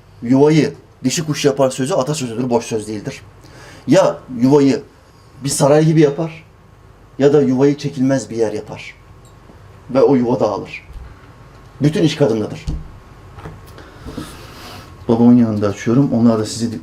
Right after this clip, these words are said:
tanısın diye. Sizin sayenizde kalbimi temizledim." Bak, tezkiye, ilim geldiği zaman, içeriye ilim, yani nur, ışık girdiği zaman karanlık gider. Şu ışıkları kapattığın zaman karanlık hakim olur. Işıkları açtığın zaman karanlık gitmek zorundadır.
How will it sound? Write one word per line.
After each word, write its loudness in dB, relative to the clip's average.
tanısın -2
diye. 0
Sizin 2
sayenizde 0
kalbimi 0
temizledim." 0
Bak, 2
tezkiye, 2
ilim 2
geldiği 2
zaman, 0
içeriye 0
ilim, 0
yani 2
nur, 4
ışık -10
girdiği -4
zaman -2
karanlık -2
gider. -10
Şu 4
ışıkları 0
kapattığın 0
zaman 0
karanlık 2
hakim 0
olur. -6
Işıkları 2
açtığın 0
zaman 2
karanlık 0
gitmek -2
zorundadır. -8